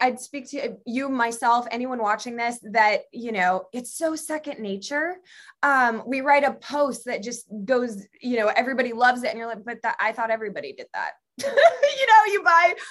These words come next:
a new piece of furniture and four people wanna know where you got it. You're just like, "Ah, do you get that?" You know, and it's just, it's so second nature to us. And again, when I go back to that outside perspective,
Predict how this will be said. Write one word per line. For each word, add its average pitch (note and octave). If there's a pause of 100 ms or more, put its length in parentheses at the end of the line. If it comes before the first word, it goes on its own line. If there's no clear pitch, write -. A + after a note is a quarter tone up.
(140)
a -
new F#4
piece F#4+
of E4+
furniture G4+
and A#3+
four E4
people E4
wanna D#4
know D#4
where D#4
you D#4
got D#4+
it. B3
You're C4
just C4+
like, C#4+ (260)
"Ah, C4+
do C4+
you A3
get C#4+
that?" - (320)
You D#4
know, F4
and F#4
it's D#4+
just, D#4+ (280)
it's -
so C#4
second C4+
nature A3
to B3
us. G3
And A3+
again, A#3
when G#3
I G#3
go A3
back G#3
to A3
that F#3+
outside G3+
perspective, G3